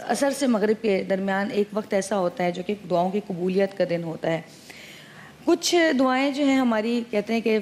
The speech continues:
फ़ौरन कबूल हो जाती हैं, अल्लाह पाक कुछ दुआएं फ़ौरन कबूल कर लेते हैं,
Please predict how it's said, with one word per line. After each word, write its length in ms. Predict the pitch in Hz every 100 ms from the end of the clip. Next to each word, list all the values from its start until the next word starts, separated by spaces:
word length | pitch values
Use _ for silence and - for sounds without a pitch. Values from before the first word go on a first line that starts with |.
| -
फ़ौरन 300 | 190 170 185
कबूल 320 | 220 190 202
हो 60 | 190
जाती 360 | 180 170 180
हैं, 160 | 170 170 - - -
अल्लाह 200 | 190 190
पाक 240 | 185 180 175
कुछ 100 | 202
दुआएं 220 | 180 185
फ़ौरन 320 | 185 185 180 190
कबूल 280 | 185 185 185
कर 160 | 175
लेते 260 | 165 170 170
हैं, 220 | 165